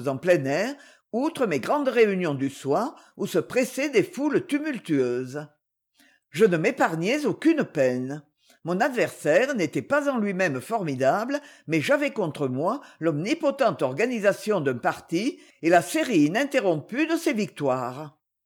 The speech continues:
Ce n'était pas chose facile que de changer le vote d'un Écossais.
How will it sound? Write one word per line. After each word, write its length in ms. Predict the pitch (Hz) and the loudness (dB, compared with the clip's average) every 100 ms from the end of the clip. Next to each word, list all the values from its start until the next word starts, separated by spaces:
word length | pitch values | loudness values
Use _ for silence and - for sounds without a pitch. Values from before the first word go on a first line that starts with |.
| _ _ - | _ _ 2
Ce 60 | |
n'était 320 | 202 180 175 | 2 2 0
pas 180 | - 277 | 0 -2
chose 300 | 302 285 196 | -2 -2 -2
facile 600 | 180 139 - 156 202 285 294 - | 0 -2 -2 -2 0 -2 -8 -6
que 80 | - | -2
de 140 | 151 156 | 0 0
changer 400 | - 294 240 202 | 0 -2 0 0
le 80 | |
vote 340 | 143 139 269 285 | 2 2 2 2
d'un 240 | 247 170 | 0 0
Écossais. 760 | 240 220 180 - 139 123 147 - | 0 0 -2 -2 -4 -4 -6 -12